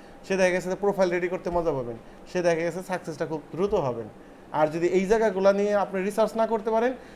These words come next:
খুব মনোযোগ দিয়ে ভালো কাজ শিখতেছেন, সেল করলেন না, ছয় মাস, এক বছর আর কাজ করলেন না, ভুলে গেলেন, শেষ, আমও গেল, সালাও গেল।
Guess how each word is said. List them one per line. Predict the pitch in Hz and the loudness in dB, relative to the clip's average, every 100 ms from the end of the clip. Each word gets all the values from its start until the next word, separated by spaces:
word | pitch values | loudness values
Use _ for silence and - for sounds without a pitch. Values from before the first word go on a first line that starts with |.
| - - | -16 -14
খুব | - 294 277 | 0 4 6
মনোযোগ | 240 240 220 220 | 4 4 2 0
দিয়ে | 202 | 0
ভালো | 160 202 | 0 0
কাজ | 214 202 | 0 -4
শিখতেছেন, | 175 - 139 131 113 120 - - - | -8 -6 -6 -6 -10 -16 -20 -20 -2
সেল | 208 220 | 2 2
করলেন | 233 233 240 | 0 0 0
না, | 247 320 - | 0 -2 0
ছয় | 226 | 0
মাস, | 214 202 | 0 -2
এক | 208 | -2
বছর | 214 214 | -4 -2
আর | 214 | -2
কাজ | 208 214 208 | 0 -4 -2
করলেন | 220 214 226 | -4 -2 -2
না, | 262 | -2
ভুলে | 285 160 220 | -2 -2 0
গেলেন, | 214 123 247 | 0 -2 -2
শেষ, | 208 131 - - - - - - - - - - - - - | -2 -4 -8 -18 -20 0 0 0 -6 -16 -20 -20 -20 -20 -8
আমও | 143 190 208 | -2 0 2
গেল, | 226 247 | 2 2
সালাও | 214 165 127 | 2 0 -2
গেল। | 110 | -8